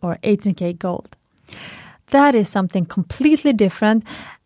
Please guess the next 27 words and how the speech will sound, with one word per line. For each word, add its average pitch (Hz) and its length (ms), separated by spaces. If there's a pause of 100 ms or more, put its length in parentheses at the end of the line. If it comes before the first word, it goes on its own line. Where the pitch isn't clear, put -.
(140)
and 233 160
you 254 100
can 277 320
hear 220 260
all 185 220
about 180 280
it 190 140
in 196 220
episode 196 460
four 247 640
of 180 160
the 196 80
Jeweler 175 400
Podcast 202 640 (380)
at 220 160
the 190 120
very 247 400
end 202 240
of 185 140
the 180 80
episode 190 640
when 190 240
I 185 80
answer 185 400
a 190 80
listener's 202 640
question. - 720